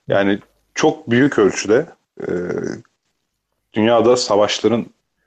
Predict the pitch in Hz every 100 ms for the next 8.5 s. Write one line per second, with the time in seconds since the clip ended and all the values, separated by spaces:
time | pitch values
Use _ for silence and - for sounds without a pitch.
0 | _ _ _ _ 104 104 101 98 135 98
1 | 107 - 107 - 120 110 107 110 - 95
2 | 87 87 82 82 - - 82 - 64 85
3 | 87 - 101 101 104 104 - 117 113 107
4 | 101 101 101 107 165 - _ _ _ -
5 | 127 131 131 - 107 101 143 123 117 120
6 | 87 - - 107 117 113 98 - 90 92
7 | 98 - 107 117 - 101 98 95 95 95
8 | 95 - 127 110